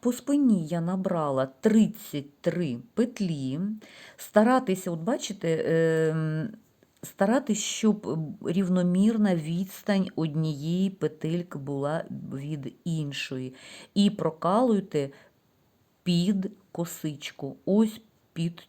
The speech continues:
цю косичку. Ось вона у мене, бачите, по виворітній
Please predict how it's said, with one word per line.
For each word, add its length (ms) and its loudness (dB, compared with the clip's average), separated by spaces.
цю 140 -4
косичку. 840 -10
Ось 320 -6
вона 260 -4
у 100 -4
мене, 300 -4
бачите, 480 -8
по 300 -4
виворітній 920 -6